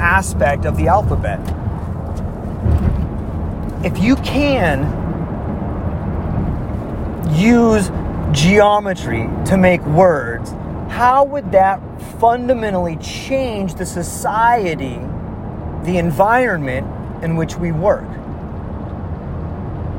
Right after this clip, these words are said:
A lot of people say that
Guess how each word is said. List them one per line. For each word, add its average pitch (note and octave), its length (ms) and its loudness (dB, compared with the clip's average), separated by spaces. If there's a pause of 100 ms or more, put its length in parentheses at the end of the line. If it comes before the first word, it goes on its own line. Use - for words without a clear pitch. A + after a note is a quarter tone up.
(1900)
A F3 60 4
lot A3 240 2
of C#4 140 -2
people F#3+ 340 0
say C#3+ 320 0
that C#3 160 -2